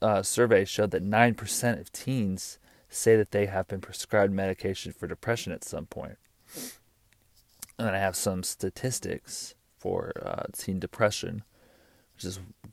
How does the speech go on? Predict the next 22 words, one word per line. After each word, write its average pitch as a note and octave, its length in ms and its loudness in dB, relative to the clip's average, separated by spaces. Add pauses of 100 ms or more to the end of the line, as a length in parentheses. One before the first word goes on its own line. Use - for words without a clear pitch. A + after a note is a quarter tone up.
(220)
every B2 380 6 (240)
one A#2 140 0
hundred A#2 460 0
minutes, G2+ 540 -2 (340)
a G2 80 -6
teen G2 380 -4
takes - 340 -6
their E2 140 -6
own E2+ 100 -8
life. - 400 -16 (840)
So F#2+ 340 4
every, A2+ 360 2
you G#2 280 0
know, E2 260 -6 (1200)
almost A2 560 2
two G#2+ 240 2
hours, E2+ 600 -4 (1040)
uh, F2+ 420 -2
a F#2+ 160 -4
teenager F#2 640 -2 (720)
commits G#2 320 0
suicide. - 540 -4